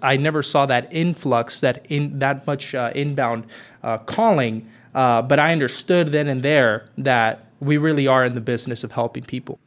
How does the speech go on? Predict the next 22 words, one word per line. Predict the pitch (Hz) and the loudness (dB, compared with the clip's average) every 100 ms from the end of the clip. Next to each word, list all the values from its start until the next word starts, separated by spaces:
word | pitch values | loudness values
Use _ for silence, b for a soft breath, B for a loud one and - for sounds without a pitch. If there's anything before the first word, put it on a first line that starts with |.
| - | 0
And | 143 135 | 2 4
that | 139 147 | 2 0
to | - | -2
me | 143 135 127 | -2 0 -2
really, | 113 131 156 151 135 | -2 4 6 6 4
really | 127 123 | 2 0
caught | 123 - 117 | 0 -2 -2
my | 123 | -4
attention. | 117 - 123 123 123 120 _ - | -6 -6 -8 -8 -10 -12 _ -2
I | 147 | 2
recall | 143 143 170 | 2 4 4
in | 160 | 4
those | 151 143 | 2 0
times, | - 139 135 | 0 0 0
and | 127 123 | -2 -4
as | 120 123 | -2 0
I | |
was | 127 123 | 0 0
told | - 147 | 0 2
by | 135 127 | 4 2
that | 120 | 2
advisor, | 117 117 131 131 120 107 | 0 2 4 4 0 -6